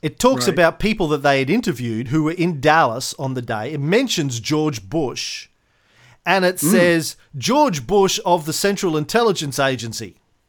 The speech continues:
Speaker 2: Oh.
Speaker 1: was there at the time."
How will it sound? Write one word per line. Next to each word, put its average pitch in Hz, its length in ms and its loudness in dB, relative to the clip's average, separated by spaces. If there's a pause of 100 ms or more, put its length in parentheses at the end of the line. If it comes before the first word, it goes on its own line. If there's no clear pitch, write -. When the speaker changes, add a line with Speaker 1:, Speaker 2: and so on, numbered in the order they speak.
(640)
Speaker 2:
Oh. 190 560 2
Speaker 1:
was 131 480 0
there 123 400 0 (680)
at 147 200 -2
the 135 80 -8
time." 120 440 -4